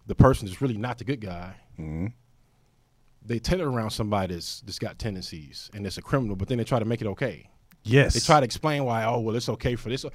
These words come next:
Speaker 1: It's okay to be
Speaker 2: Yeah.
Speaker 1: Tony Soprano."
Speaker 2: Yeah.
Speaker 1: It's okay to be Power or whoever or
Speaker 2: They,
Speaker 1: whatever it is
Speaker 2: they
Speaker 1: that you
Speaker 2: even, they
Speaker 1: watching.
Speaker 2: even say it's okay for you to be the road cop, right? It's always a road cop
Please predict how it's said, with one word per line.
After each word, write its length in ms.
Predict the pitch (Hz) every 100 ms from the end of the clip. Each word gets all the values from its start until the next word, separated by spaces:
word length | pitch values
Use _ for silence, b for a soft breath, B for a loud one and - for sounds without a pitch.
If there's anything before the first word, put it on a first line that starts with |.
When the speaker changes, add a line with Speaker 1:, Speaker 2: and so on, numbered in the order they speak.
| b
Speaker 1:
It's 140 | 180
okay 280 | 151 - 170
to 60 | 127
be 100 | 120
Speaker 2:
Yeah. 60 |
Speaker 1:
Tony 180 | 160 117
Soprano." 500 | 113 - 110 90 73 _ _
Speaker 2:
Yeah. 340 | - 90 85 73 _ _ _ -
Speaker 1:
It's 140 | 135
okay 360 | 151 131 156 147
to 80 | 117
be 420 | 113 104 92 90 -
Power 460 | 123 120 110 101 92
or 40 |
whoever 420 | 120 117 117 104
or 40 | 104
Speaker 2:
They, 60 |
Speaker 1:
whatever 200 | 120 113
it 60 | 113
is 20 |
Speaker 2:
they 60 | 180
Speaker 1:
that 60 |
you 40 | 196
Speaker 2:
even, 120 | 147
they 20 | 117
Speaker 1:
watching. 200 | 147 254
Speaker 2:
even 140 | 139
say 140 | - 127
it's 120 | 123
okay 280 | 117 151 127
for 100 | 120
you 140 | 135
to 60 | 127
be 140 | 123
the 120 | 113
road 320 | 92 117 131 120
cop, 240 | 156 82
right? 140 | 101
It's 100 | 113
always 220 | 139 143 113
a 20 |
road 320 | 107 131 135
cop 340 | 127 135 110